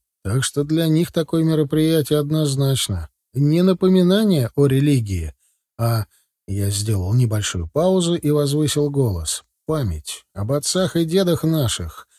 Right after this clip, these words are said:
что жизни своей не пожалели, сражаясь с коричневой чумой. Мы не имеем права забывать об этом подвиге,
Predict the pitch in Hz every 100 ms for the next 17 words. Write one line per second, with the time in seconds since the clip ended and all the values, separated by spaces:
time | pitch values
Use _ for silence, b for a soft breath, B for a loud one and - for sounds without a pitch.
0 | b - - 117 135 175 220 190 170 147
1 | 160 165 151 143 143 135 156 151 139 117
2 | - 113 104 127 160 143 - - 123 127
3 | 113 123 120 110 123 120 113 90 73 _
4 | _ _ _ _ _ _ _ - 147 190
5 | 226 254 247 220 226 226 185 131 131 151
6 | 185 185 127 156 170 143 147 139 180 131
7 | 117 101 87 78